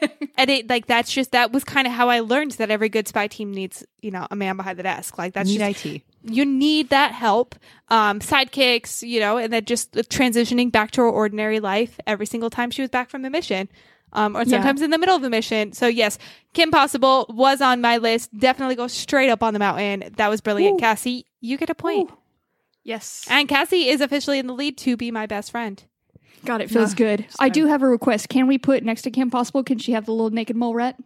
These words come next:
Speaker 3: Oh,
Speaker 1: Little
Speaker 2: Oh,
Speaker 3: she's
Speaker 1: Rufus?
Speaker 3: gotta
Speaker 2: absolutely.
Speaker 3: have him.
Speaker 1: Cool. That's, I
Speaker 3: Rufus?
Speaker 1: just wanna make sure. I'm just painting the whole mountain here. I do want Rufus up there.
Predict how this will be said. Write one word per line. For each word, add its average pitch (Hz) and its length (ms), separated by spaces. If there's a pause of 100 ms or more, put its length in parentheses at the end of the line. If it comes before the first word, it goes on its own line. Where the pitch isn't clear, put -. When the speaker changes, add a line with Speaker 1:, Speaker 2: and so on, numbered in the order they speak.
(180)
Speaker 3:
Oh, 226 60
Speaker 1:
Little 226 160
Speaker 2:
Oh, 320 160
Speaker 3:
she's 220 40
Speaker 1:
Rufus? 247 160
Speaker 3:
gotta 254 220
Speaker 2:
absolutely. 196 120
Speaker 3:
have 185 140 (160)
him. 180 100 (220)
Speaker 1:
Cool. 196 160
That's, 226 300
I 262 60
Speaker 3:
Rufus? 262 120
Speaker 1:
just 262 140
wanna 262 100
make 247 140
sure. 233 160
I'm 214 100
just 233 140
painting 254 280
the 226 100
whole 226 200
mountain 214 400
here. 247 260
I 208 120
do 220 180
want 208 240
Rufus 202 320
up - 140
there. - 160